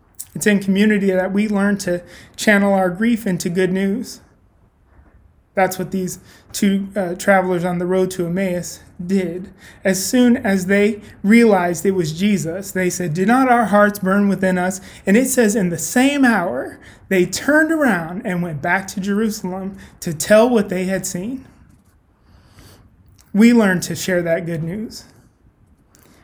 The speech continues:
We learn to tell what good thing God has done for us. We share what, how we made it through.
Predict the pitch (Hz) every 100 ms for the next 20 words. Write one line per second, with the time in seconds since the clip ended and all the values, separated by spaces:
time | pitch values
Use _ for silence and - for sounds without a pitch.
0 | _ 196 247 254 208 - 175 196 185 185
1 | 175 190 185 185 170 180 170 156 170 160
2 | 175 175 175 - - - 175 185 220 -
3 | - - _ _ _ _ _ _ _ _
4 | _ _ _ _ _ _ _ _ _ _
5 | - 214 220 - 240 214 196 - 196 240
6 | 214 - - 220 220 254 233 165 156 -
7 | - 185 262